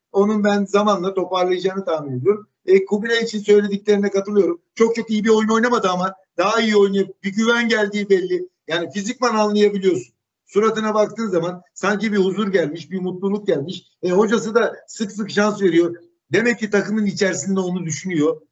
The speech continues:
ve onu hazırlıyor hafta içerisindeki antrenmanla. Kubilay önemli oyuncu, sol ayağı kuvvetli bir oyuncu,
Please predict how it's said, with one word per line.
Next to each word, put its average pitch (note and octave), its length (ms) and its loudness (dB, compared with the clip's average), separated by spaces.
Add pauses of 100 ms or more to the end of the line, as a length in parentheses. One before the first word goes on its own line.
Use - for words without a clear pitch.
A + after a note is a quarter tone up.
ve E3 80 0
onu F#3 320 2
hazırlıyor F3+ 580 2 (100)
hafta C#3+ 280 -2
içerisindeki C#3+ 760 -4 (200)
antrenmanla. C3+ 680 -4 (200)
Kubilay A#3+ 340 6
önemli A3 400 2
oyuncu, D#3 280 -2
sol G3 220 2
ayağı G3 280 4
kuvvetli F#3 400 -4
bir F#3 60 -4
oyuncu, E3+ 460 -2